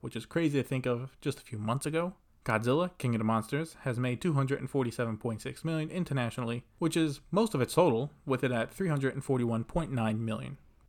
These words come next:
Dark Phoenix is at a hundred and fifty-two point three million internationally for a worldwide total of two hundred and four point five million.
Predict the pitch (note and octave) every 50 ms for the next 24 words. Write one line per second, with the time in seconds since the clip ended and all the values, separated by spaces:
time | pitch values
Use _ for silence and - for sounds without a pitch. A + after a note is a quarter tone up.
0 | - - A#2 G#2+ G#2 - - G3 G3+ F#3 E3+ E3 - - - D#3 C#3 C#3+ C3+ C3+
1 | C3 C#3+ F3 E3+ E3 E3 D#3 D3 - D3 C#3 - B2+ - - C#3+ C3+ - - B2+
2 | C3 C3 - B2+ A#2+ A#2+ B2 B2 B2 B2 C3 - D#3 E3 C#3+ D3+ D3 C#3+ C3 -
3 | - C#3+ C#3 C3 - C#3+ C3 B2 B2+ C#3+ D3 C3+ C3+ C3 B2+ B2 A#2+ A#2+ - -
4 | - - C#3 C3 B2+ A#2+ A#2 A2 - - - F3 D#3 D3+ D3+ D3+ - C#3+ C3+ -
5 | C#3 C3+ B2+ - - C3+ C3+ - - - - - C#3 B2 B2 B2 A#2 A#2+ A#2 B2
6 | C3+ C#3+ D3 D3 D3+ D3